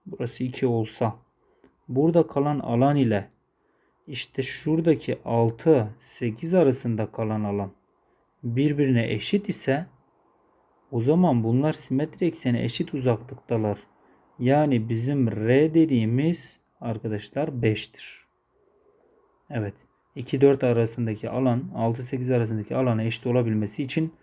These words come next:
bu iki alanın simetri eksenine eşit uzakta olmaları gerekir.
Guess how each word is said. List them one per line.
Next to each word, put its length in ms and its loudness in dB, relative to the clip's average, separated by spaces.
bu 420 4
iki 240 -2
alanın 580 2
simetri 540 -4
eksenine 600 -2
eşit 320 -4
uzakta 380 -4
olmaları 500 0
gerekir. 560 0